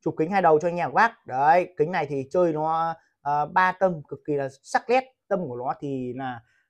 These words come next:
chơi cực kỳ là sướng các bác nhá. Đấy, dòng kính đời mới, quét Hunter đây. Sáu triệu chín trăm là một khẩu như này, tặng kèm một kem kẹo trì. Và tiếp theo nữa là mã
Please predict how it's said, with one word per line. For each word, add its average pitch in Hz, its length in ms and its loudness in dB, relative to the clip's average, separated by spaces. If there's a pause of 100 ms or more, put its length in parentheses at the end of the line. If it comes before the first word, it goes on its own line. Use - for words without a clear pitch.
(120)
chơi 208 300 6
cực 165 140 -10
kỳ 185 80 6
là 233 100 8
sướng 165 280 2
các 196 60 -4
bác 190 80 -4
nhá. 233 120 2 (200)
Đấy, 156 180 0
dòng 156 200 -2
kính 147 140 -8
đời 151 140 0
mới, 151 400 2
quét 214 160 -4
Hunter 180 300 0
đây. 175 120 6 (920)
Sáu 180 260 6
triệu 208 220 6
chín 196 160 -2
trăm 214 180 2
là 180 60 0
một 170 120 -2
khẩu 165 200 4
như 180 160 -2
này, 185 180 0 (140)
tặng 165 200 -4
kèm 156 220 0
một 156 260 4
kem 175 220 0
kẹo - 120 -16
trì. - 240 4 (680)
Và 196 280 8
tiếp 269 220 2
theo 247 180 12
nữa 214 160 4
là 208 80 2
mã 196 140 0